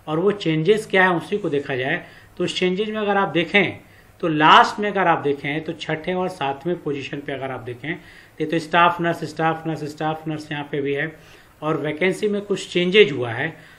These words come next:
तो देखें pharmacist के vacancy में क्या चेंज है। एनएच,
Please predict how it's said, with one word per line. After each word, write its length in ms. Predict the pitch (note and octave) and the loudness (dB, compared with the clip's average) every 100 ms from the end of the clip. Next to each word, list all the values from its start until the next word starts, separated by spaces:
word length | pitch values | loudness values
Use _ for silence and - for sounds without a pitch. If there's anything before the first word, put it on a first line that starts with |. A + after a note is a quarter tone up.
| _ | _
तो 80 | D#3 | -4
देखें 320 | E3 E3 G3+ | -4 -2 -2
pharmacist 720 | G3+ E3 D#3 E3 G3+ G3+ G3 | -2 0 2 2 -2 -2 -4
के 100 | G#3 | -2
vacancy 440 | E3+ D#3+ E3 D#3 F3 | -2 -2 -4 -4 -4
में 180 | F3 | -6
क्या 160 | - D#3+ | -4 -6
चेंज 320 | D#3 D3 C#3+ | -4 -6 -4
है। 280 | D#3 E3+ - D3+ | -4 -6 -6 -4
एनएच, 440 | D#3+ F3+ F#3 - | -2 -2 -4 -10